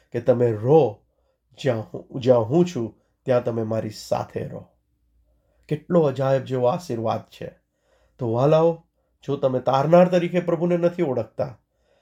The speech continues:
તો આજે જ તમે નિર્ણય કરો. અને જેઓ ઓળખો છો,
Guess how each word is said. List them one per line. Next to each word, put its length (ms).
તો 80
આજે 480
જ 160
તમે 180
નિર્ણય 340
કરો. 300
અને 240
જેઓ 440
ઓળખો 460
છો, 340